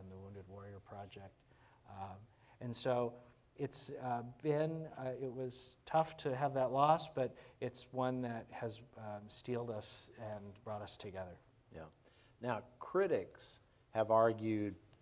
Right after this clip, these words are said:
Speaker 2: a point that you made a few minutes ago, that it would impinge upon U S sovereignty,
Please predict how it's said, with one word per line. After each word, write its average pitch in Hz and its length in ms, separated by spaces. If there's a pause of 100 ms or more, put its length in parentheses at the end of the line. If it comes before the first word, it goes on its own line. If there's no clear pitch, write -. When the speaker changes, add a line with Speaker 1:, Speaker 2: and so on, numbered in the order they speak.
(100)
Speaker 2:
a 120 80
point 139 420
that 107 140
you 117 100
made 110 220
a 92 40
few 101 140
minutes 98 300
ago, 87 260
that 95 140
it 78 100
would 95 420
impinge 104 520
upon 92 260
U 90 160
S 80 100
sovereignty, 90 640